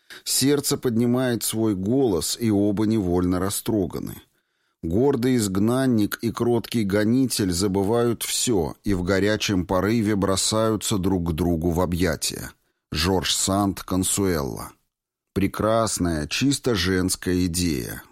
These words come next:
Другие мечтали о том же. Нежный Монтанелли написал на эту тему красивую поэму.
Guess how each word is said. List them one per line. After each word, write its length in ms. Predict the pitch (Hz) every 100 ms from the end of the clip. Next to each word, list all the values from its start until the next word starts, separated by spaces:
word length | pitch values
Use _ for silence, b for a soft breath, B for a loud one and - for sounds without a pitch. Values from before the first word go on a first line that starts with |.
| _
Другие 640 | - 92 110 120 113 165 165
мечтали 680 | 156 127 - - 117 123 120
о 200 | - 113
том 380 | - 120 95 71
же. 180 | - - - _ _ _ _
Нежный 480 | 90 123 151 131 135
Монтанелли 800 | 135 127 - 123 131 147 143 131
написал 580 | 117 107 110 127 123
на 200 | 113 113
эту 200 | 110 -
тему 440 | 92 - 123 120 113
красивую 680 | 98 101 - 101 87 95 90
поэму. 600 | 104 101 87 58 52